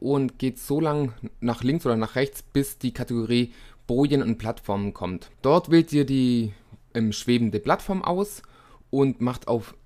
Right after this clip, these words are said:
Stapeln auf Zusatzelementen auf An. Danach merkt ihr euch ungefähr den Punkt von dem Auslöser, müsst ihr halt so ein bisschen hinfahren, dass ihr ungefähr den lilanen Punkt über dem Auslöser hat, habt. Danach drückt ihr ganz lang L drei, um ganz, ganz nach oben zu kommen,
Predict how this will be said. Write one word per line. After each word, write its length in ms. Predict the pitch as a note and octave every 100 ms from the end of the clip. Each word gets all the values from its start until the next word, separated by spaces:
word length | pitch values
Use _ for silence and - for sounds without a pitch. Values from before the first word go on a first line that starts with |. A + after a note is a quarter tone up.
| -
Stapeln 500 | - A2+ B2+ - C3+
auf 220 | A2 -
Zusatzelementen 880 | - C#3 C3 - A2+ G#2+ A2 A2 G#2
auf 300 | G#2 G2+ -
An. 380 | G2 A2+ A2+ F#2+ - - - - - -
Danach 320 | B2 D#3+ -
merkt 280 | A#2 D#3 -
ihr 40 |
euch 160 | C3+ B2+
ungefähr 320 | F3 E3+ C#3
den 180 | B2+ A#2
Punkt 220 | E3 G3
von 120 | -
dem 120 | A#2+
Auslöser, 640 | A2+ E3 G3+ G3 G3+ G3 G#3+ G#3
müsst 240 | C3+ C#3 C3
ihr 60 |
halt 220 | A#2+ A#2
so 120 | - G#2+
ein 40 |
bisschen 200 | G#2+ A2
hinfahren, 360 | C3 D#3 D3+ B2+
dass 140 | A#2
ihr 100 | A#2+
ungefähr 300 | C3+ C3+ A#2+
den 220 | A2 G#2+ -
lilanen 460 | B2 D#3 E3 C3+ A#2+
Punkt 340 | - C3+ C#3
über 200 | - C3+
dem 120 | B2+ G#2+
Auslöser 480 | G#2+ A2+ G#2+ G2+
hat, 220 | G2 F#2+ - - - -
habt. 260 | - - - - -
Danach 240 | - B2+ D#3
drückt 300 | - D#3+ -
ihr 100 | C#3+
ganz 320 | D3 G3+ -
lang 180 | D3 D3+
L 140 | B2
drei, 340 | A#2+ - D3+ F3+
um 220 | C#3 B2+ -
ganz, 320 | - F3 G3 -
ganz 320 | D#3+ E3 -
nach 180 | C#3 -
oben 280 | C#3 D#3
zu 100 | C3
kommen, 340 | A#2 B2+ C3+